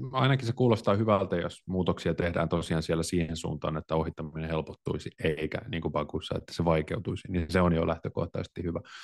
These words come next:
Muistaakseni siellä radalla oli vielä kaikenlaisia lastentauteja ihan tästä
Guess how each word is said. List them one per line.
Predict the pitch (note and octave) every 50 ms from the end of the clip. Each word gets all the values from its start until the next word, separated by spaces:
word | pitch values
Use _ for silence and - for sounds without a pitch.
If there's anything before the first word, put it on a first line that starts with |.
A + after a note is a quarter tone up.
| - - - - - - - -
Muistaakseni | B2 B2 A#2+ C3 C3 B2+ - - B2 A2 G#2+
siellä | - A#2 A2 G#2+ G#2+ G#2 - -
radalla | - G#2 A#2 A2+ A2 A2+ G#2 G2 G2
oli | F#2+ G2 G2
vielä | G2 F#2+ F#2 F#2
kaikenlaisia | F#2 F#2+ F#2+ F2+ - F2+ F2+ E2+ D#2+ D#2 F2 - F2 E2+ F2
lastentauteja | F2+ F2 E2 - F2+ E2 D#2 D#2+ D#2 D2+ - E2 D#2+ D#2+ D#2+ -
ihan | E2+ E2 D#2+
tästä | D#2+ F2 - -